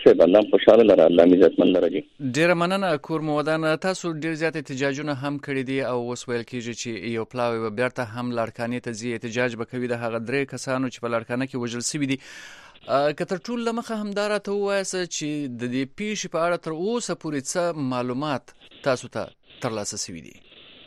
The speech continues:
Speaker 1: دا پیښه، آه، کاکړ صاحب، لکه څنګه چې تاسو هم ذکر وکړو، په دې تېره اونۍ کې زمونږ د باجوړه، آه، هلته په، آه،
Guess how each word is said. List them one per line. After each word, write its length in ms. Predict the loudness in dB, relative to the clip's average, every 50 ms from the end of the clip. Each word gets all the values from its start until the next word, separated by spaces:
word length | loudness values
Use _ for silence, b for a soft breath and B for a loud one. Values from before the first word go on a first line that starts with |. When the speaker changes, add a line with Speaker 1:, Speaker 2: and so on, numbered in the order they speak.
| -20 -20 -20 -20 -20 -20 -20 -20 -20 -20 -20 -20 -20 -20 -20 -20 -20 -20 -20 -20 -20 -20 -14 -10 B B B B B B B B B B B B -6 -2 -2 0
Speaker 1:
دا 60 | 0 -2 0 0
پیښه، 280 | 0 0 0 -2 -2 0
آه، 680 | 0 2 2 2 2 0 0 0 0 0 2 2 0 -2 -2 -2
کاکړ 260 | -2 -2 -2 -2 -4 -4 -2 0
صاحب، 240 | -2 0 2 0 0 2 2 2 2 2 0 0 0 -2 -2 -2
لکه 160 | -2 -2 -4
څنګه 260 | -2 0 0 0 0 0
چې 60 | -2 -2 -2 -2
تاسو 160 | -2 -2 -2 -2
هم 180 | -2 -2 0 -2 -2
ذکر 180 | 0 0 0 0
وکړو، 400 | 0 0 0 0 -2 -2 0 -2
په 60 | -2
دې 120 | -2 -2 -2 0
تېره 160 | 0 0 0
اونۍ 320 | 0 -2 0 -2 -2 -4 -2 0
کې 140 | 0 0 0 0 -2 -8 -14 -14 -16 _ -20 B B B B B B B -4 -2
زمونږ 240 | 0 0 0 0 0 0
د 100 | 0 0 0 0
باجوړه، 520 | 0 0 0 0 0 0 0 0 0 0 0 0 -2 -2 -4 -4 -2 0
آه، 480 | 0 2 2 2 2 2 2 2 0 0 0 -2
هلته 260 | -2 -4 -2 -2 -2 0 0 0 -2 -4 _ -2
په، 100 | 0 0 2 0 0 0 0 0 0
آه، 340 | 0 0 2 0 2 2 0